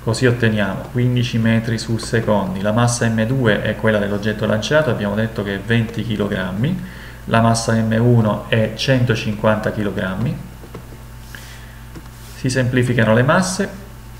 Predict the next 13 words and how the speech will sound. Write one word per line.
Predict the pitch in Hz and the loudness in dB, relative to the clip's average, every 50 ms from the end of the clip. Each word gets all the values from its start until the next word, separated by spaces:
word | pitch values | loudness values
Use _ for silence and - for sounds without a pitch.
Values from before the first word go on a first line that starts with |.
| - - - - | -18 -18 -8 -4
anche | - 110 110 110 - 113 | -2 -2 -2 -2 -4 -4
uno | 110 107 107 104 104 | -2 -2 -2 -2 0
zero | 107 110 107 101 101 98 | 0 0 0 0 0 -2
può | 101 104 | -2 -2
essere | 101 - - 101 95 | -4 -4 -4 -4 -4
semplificato, | - 104 98 - 101 101 - 143 143 170 180 190 180 208 214 - - - - - - - - - - - - - - - - - - - - - - - - - - - - - - | -4 -6 -6 -6 -8 -6 -4 -4 -2 0 0 0 -2 -4 -6 -8 -10 -14 -16 -18 -18 -16 -16 -16 -16 -16 -18 -18 -18 -18 -18 -18 -18 -18 -18 -18 -18 -20 -20 -18 -18 -16 -16 -10 0
e | - 135 | 4 4
otteniamo | 139 139 139 135 139 123 117 110 107 101 98 101 104 104 - - - | 4 4 4 2 2 4 4 4 4 4 2 2 0 -2 -4 -4 0
quindici | - 151 151 147 143 131 123 131 127 | 0 2 2 4 2 2 2 2 2
per | 120 123 117 110 | 4 4 2 4
due | 113 135 127 113 | 4 2 2 4
fa | - 117 107 | 4 2 0
trenta, | - - - 110 107 101 98 101 98 - 143 180 185 - - | 0 0 0 2 2 2 2 -2 -2 0 0 0 0 -2 -6